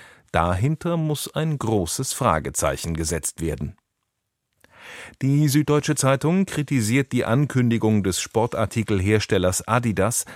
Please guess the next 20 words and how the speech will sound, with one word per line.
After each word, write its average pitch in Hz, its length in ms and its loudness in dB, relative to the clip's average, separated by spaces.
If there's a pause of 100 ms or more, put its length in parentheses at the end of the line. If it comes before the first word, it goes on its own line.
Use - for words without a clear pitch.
(280)
aus 113 140 -2
der 123 140 0
Tarifbindung 110 840 2
auszusteigen. 82 840 -2 (960)
Wenn 135 160 6
eine 151 320 0
sechsundsiebzig 131 920 0
Jahre 110 380 2
alte, 101 420 2
weltbekannte 113 680 2
Marke 107 540 4
wie 92 200 -2
Adidas 117 600 -2
dem 85 200 -2
Tarifvertrag 110 960 0
bewusst 101 580 0
den 95 140 4
Rücken 113 300 2
kehrt, 110 320 4 (400)
hat 165 160 0